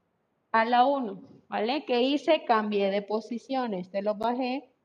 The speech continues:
y este lo subí con exponentes ya positivos.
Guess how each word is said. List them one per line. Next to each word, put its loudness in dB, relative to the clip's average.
y -2
este -4
lo 0
subí -4
con 8
exponentes 4
ya 4
positivos. 0